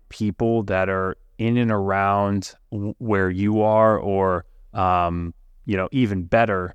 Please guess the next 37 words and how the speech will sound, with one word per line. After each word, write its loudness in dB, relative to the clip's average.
if -6
they're -2
farther 0
ahead -2
than 0
you 2
are, 2
if -2
you 0
can -2
get 0
around 0
these 0
people 0
and -2
y-, -10
you -6
can -4
extract -4
golden 0
nuggets 0
from -4
the -2
way 0
they -2
operate -2
or -6
the -2
way -2
they -4
think, -6
um, 0
that 2
is -4
the -4
biggest 0
secret, -6